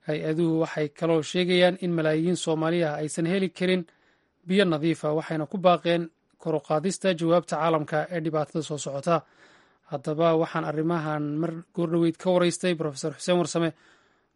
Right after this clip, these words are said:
oo cilmiga dhaqaalaha ka dhiga Jaamacadda Calgary ee dalka Canada.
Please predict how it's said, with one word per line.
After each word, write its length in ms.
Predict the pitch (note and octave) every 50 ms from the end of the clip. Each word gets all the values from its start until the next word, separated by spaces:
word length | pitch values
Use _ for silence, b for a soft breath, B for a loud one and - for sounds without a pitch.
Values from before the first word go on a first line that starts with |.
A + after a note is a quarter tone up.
| _ _ -
oo 140 | G3+ F3+ F3 E3+
cilmiga 320 | G3 A3+ G3+ F#3 E3+ E3 D#3
dhaqaalaha 460 | D#3+ D3+ - D#3+ E3 F3 E3 D#3 D#3
ka 100 | - F3
dhiga 220 | E3 E3 D#3 D#3+ D#3
Jaamacadda 480 | C#3 E3 D#3 D3+ D#3 D#3 E3+ D#3+ E3
Calgary 480 | - - F#3 G3+ G3 F3+ E3 F#3 G3 F#3+ - -
ee 280 | E3+ D#3+ D3+ D3 C#3 C#3
dalka 300 | - E3+ C#3+ - - C#3+
Canada. 360 | - - C#3+ C#3 B2+ D3 F3+